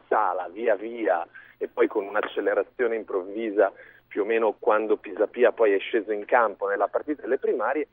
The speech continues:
la maggioranza degli assessori in carica o ex assessori della giunta Pisapia,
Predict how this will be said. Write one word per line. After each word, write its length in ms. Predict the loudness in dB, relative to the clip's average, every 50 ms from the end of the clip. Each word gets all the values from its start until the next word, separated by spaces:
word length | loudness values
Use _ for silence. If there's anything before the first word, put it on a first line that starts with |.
| -14 -20 _ _
la 180 | 0 2 4 4
maggioranza 800 | 4 4 2 2 2 0 2 4 4 4 4 2 0 -4 -8 -8
degli 220 | -8 -8 -4 -2
assessori 680 | -2 -4 -4 -8 -14 -14 _ _ 2 2 2 2 2 -2
in 160 | -6 -8 -8
carica 580 | 0 2 2 2 2 0 -2 -4 0 2 4 4
o 100 | 4 4 2
ex 180 | 0 0 -2
assessori 580 | -2 -2 -2 -4 -10 -12 -6 -2 0 0 0 0
della 220 | -2 0 0 0 -2
giunta 340 | -2 -4 -6 -4 -4 -6
Pisapia, 760 | -6 -6 -4 0 2 2 2 0 -4 -10 -8 -6 -4 -4 -6